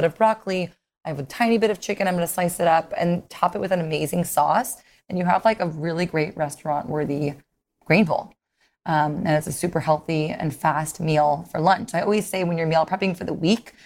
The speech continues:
not only are you getting dinners with the prep and rally meal plans, but you're also getting leftovers usually for lunch. So you just have to get creative, mix and match. And it's faster than getting a bowl of cereal out 'cause you're literally just, like, taking stuff out of the fridge, throwing it in a bowl,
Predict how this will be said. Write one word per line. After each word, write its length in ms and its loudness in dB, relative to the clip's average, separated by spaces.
not 120 4
only 200 2
are 60 -2
you 100 4
getting 300 -2
dinners 500 2
with 120 -8
the 60 2
prep 200 2
and 80 -6
rally 220 2
meal 200 6
plans, 440 0
but 100 -8
you're 120 -4
also 220 -8
getting 280 0
leftovers 480 0
usually 440 0
for 120 -4
lunch. 440 -2
So 140 -6
you 60 2
just 160 -2
have 120 -2
to 60 -4
get 140 0
creative, 600 2
mix 220 -6
and 80 0
match. 400 2
And 300 -4
it's 140 -6
faster 400 0
than 120 -2
getting 220 0
a 40 -4
bowl 160 0
of 100 0
cereal 420 2
out 220 2
'cause 100 -8
you're 120 -4
literally 240 2
just, 200 -8
like, 120 -10
taking 340 -2
stuff 180 -4
out 100 6
of 60 -8
the 60 -10
fridge, 400 2
throwing 260 0
it 80 -4
in 80 -4
a 60 0
bowl, 420 2